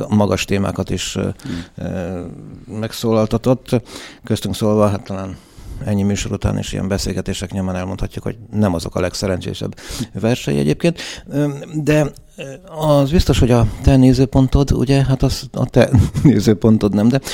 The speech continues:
Speaker 1: vagyis kérdezem, akármilyen naivul vagy hülyén hangzik a kérdés, hogy, ö, te vagy ezekben? Vagyis, hogy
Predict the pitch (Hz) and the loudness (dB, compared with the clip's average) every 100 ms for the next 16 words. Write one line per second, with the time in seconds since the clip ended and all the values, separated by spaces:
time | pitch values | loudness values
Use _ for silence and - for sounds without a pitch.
0 | - - 135 135 151 120 107 113 113 107 | -8 0 2 4 4 6 6 4 4 4
1 | 104 104 104 101 107 104 104 101 98 98 | 4 4 0 -2 0 0 0 0 0 2
2 | 104 101 101 98 101 98 104 104 110 107 | 2 2 0 0 -2 0 2 2 2 0
3 | - - - - - 110 107 - 104 110 | -2 -16 -16 -18 -2 0 2 2 2 2
4 | 120 160 131 113 104 110 110 - 113 104 | 2 0 0 -2 -2 -4 -4 -4 -6 -6